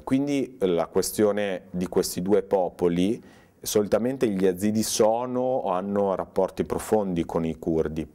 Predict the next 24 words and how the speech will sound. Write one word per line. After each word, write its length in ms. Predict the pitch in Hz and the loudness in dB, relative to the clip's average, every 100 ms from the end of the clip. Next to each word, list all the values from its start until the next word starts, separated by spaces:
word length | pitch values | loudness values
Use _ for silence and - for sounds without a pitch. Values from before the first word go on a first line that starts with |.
| _ | _
perché 280 | 95 - 92 | -2 0 -2
comunque 680 | - 90 92 90 110 98 90 - - _ | -2 0 0 2 2 2 0 -10 -20 _
è 100 | 101 | -2
una 180 | 98 92 | 0 -2
storia 460 | - 104 95 92 85 | 0 0 2 0 -2
simile 720 | - 120 120 107 90 85 82 | -2 0 2 2 2 2 0
alla 160 | 78 | -2
storia 460 | 78 - 80 82 78 | -6 -6 -4 -2 -2
che 100 | - | -2
hanno 460 | 78 78 76 76 78 | -2 -2 -4 -2 -4
vissuto 920 | 82 - - 85 80 - 82 78 76 - _ | -4 -6 -4 -4 -6 -2 0 0 -4 -14 _
all'interno 680 | - 87 82 80 85 82 80 | -4 -2 -2 -2 -2 -2 -4
del, 960 | 78 76 73 73 73 76 73 73 73 76 | -4 -2 -2 -4 -4 -4 -4 -4 -6 -6
diciamo, 480 | 78 78 76 76 76 | -8 -6 -6 -4 -6
del, 840 | 76 76 76 73 71 - - - _ - - - _ | -6 -6 -6 -6 -6 -10 -10 -12 _ -20 -20 -20 _
di 80 | |
un 120 | 92 85 | -4 0
percorso 580 | 90 - 92 87 - | -2 0 0 0 -2
di, 320 | 87 80 85 87 | -4 0 0 0
eh, 220 | 82 78 | 0 -2
persecuzioni, 1120 | - 90 - 90 98 92 - 95 98 110 101 | 0 -2 0 -2 0 -4 -2 0 2 0 -4
comunque 420 | 87 90 92 95 | -2 -2 0 0
contrasti, 840 | 92 92 90 87 87 104 - - 90 | 0 -2 -2 0 0 0 -4 -6 -2
comunque, 920 | 92 87 90 87 - 92 90 - | 0 0 -2 -2 2 2 2 -6